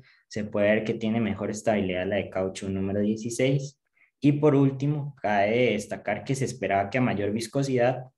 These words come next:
eh, del asfalto, la cohesión aumentara y consigo la estabilidad. Sin embargo, en el campo o en el laboratorio no se pudo apreciar este efecto, ya que hubieron problemas de compactación y problemas de absorción en la mezcla.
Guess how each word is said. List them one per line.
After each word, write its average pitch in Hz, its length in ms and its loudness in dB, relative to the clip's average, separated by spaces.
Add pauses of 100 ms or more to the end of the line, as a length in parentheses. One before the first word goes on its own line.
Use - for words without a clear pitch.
(200)
eh, 98 580 -2
del 107 200 0
asfalto, 113 560 -2
la 107 180 0
cohesión 90 280 -10
aumentara 107 580 0
y 104 120 -4
consigo 95 460 -4
la 107 80 4
estabilidad. 98 680 0 (460)
Sin 110 280 -2
embargo, 113 520 2
en 104 220 -2
el 120 460 -2
campo 110 380 -2
o 95 180 -10
en 98 80 -6
el 107 140 2
laboratorio 107 600 2
no 104 120 0
se 101 120 -6
pudo 104 240 -2
apreciar 95 440 -4
este - 200 -8
efecto, 101 400 -2
ya 95 200 0
que 104 100 -4
hubieron 107 220 2
problemas 107 440 0
de 95 120 -4
compactación 120 1040 0 (400)
y 113 340 2
problemas 104 520 0
de 110 80 2
absorción 104 500 -4
en 104 120 0
la 185 80 0
mezcla. 196 500 -6